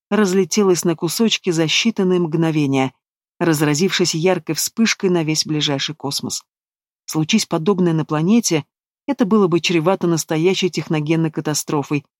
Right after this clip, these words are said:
которая уничтожила бы все живое. Заточенные в кристаллические оболочки Эрскейла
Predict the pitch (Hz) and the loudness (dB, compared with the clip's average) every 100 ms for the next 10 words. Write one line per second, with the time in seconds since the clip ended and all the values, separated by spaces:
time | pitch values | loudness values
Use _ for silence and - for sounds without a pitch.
0 | _ - 156 226 214 190 180 160 - 233 | _ -6 -2 2 2 0 0 -2 -2 -2
1 | 214 202 180 185 - - 160 139 143 127 | 0 0 0 0 -2 -6 -4 -4 -4 -2
2 | 127 131 _ _ _ _ _ _ _ _ | -4 -6 _ _ _ _ _ _ _ _
3 | _ _ _ _ _ _ 175 190 214 190 | _ _ _ _ _ _ 0 2 2 2
4 | 190 180 - 175 - 185 180 165 170 156 | 2 2 0 -2 0 0 0 -2 -2 0
5 | 170 170 - 156 147 - 214 202 170 | 2 0 0 -2 -2 -2 2 2 2